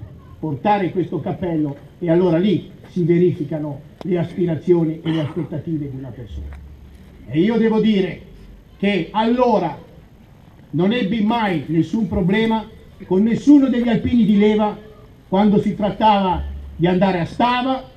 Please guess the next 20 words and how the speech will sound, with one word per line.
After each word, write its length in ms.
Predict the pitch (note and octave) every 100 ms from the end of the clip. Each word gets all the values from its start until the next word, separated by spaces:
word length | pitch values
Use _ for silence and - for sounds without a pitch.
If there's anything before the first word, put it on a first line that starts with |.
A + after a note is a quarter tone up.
| -
come 200 | E3 F3+
andammo, 560 | E3+ E3 B3 C4 C4+ -
quando 280 | G3+ G3
si 140 | - A3
trattava 460 | G#3+ G3+ G#3+ G3+
di 80 | F#3
andare 480 | F#3+ G3 G3 F#3+ D#3+ - - -
in 180 | F3 F3
Valtellina 840 | G#3 G3+ G#3+ G#3 A#3 A3 F#3 D#3 - - - -
per 160 | F#3 F#3
l'alluvione, 800 | F#3 F3+ E3+ A#3+ B3+ C#4+ C4+ - - -
quando 280 | F#3+ G3+ G#3+
si 180 | A3
trattava 640 | - G#3 G3 A3 G#3 F#3+ D#3+ - - -
di 140 | E3
andare 380 | G#3 G3+ A#3+ A#3
a 60 | G3
fare 240 | G#3+ G3
i 100 | F3
campi 520 | B3+ C4 A3 C4 B3